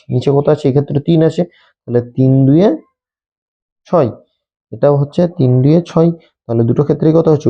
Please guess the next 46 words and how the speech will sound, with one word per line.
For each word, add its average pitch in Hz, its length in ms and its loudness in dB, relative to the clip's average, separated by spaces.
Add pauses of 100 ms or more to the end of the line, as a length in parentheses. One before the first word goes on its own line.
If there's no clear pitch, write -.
উপরে 143 220 0 (600)
দুই 127 260 0
আর 143 120 -4
তিন 160 160 0 (180)
পাঁচ, 156 200 0 (420)
তাহলে 123 200 0 (120)
দুই 139 140 4
আর 143 140 0
তিন 139 100 0 (100)
যোগ 123 160 2
করলে 139 160 2
হচ্ছে 143 220 -2
পাঁচ, 143 140 0 (100)
পাঁচ 123 140 0 (100)
by 123 100 4 (100)
পাঁচ, 160 160 0 (100)
তার 117 140 0
মানে 120 140 2
হচ্ছে 120 160 -4 (180)
এক। 120 80 -2 (360)
তাহলে 120 220 -2
এক 117 120 -6
নম্বর 143 220 2
সমীকরণটা 147 420 2
সিদ্ধ 147 200 0
হয়ে 151 120 2
গেল। 160 100 2 (440)
দু 117 140 -2
নম্বরের 127 320 0
ক্ষেত্রেও 160 380 0
তাই, 147 160 2 (840)
তিন 127 120 -8
নম্বর 127 220 0
ক্ষেত্রে 147 220 0 (100)
যেহেতু 143 240 2 (420)
একই 175 220 0 (100)
আছে, - 160 -6 (380)
ছয় 123 200 0
by 127 180 2
পাঁচ, 135 220 0
ছয় 113 180 0
by 120 160 2
পাঁচ, 190 140 0 (340)
সেহেতু 117 240 -6 (180)
দুটো 120 220 0
ক্ষেত্রেই 139 300 0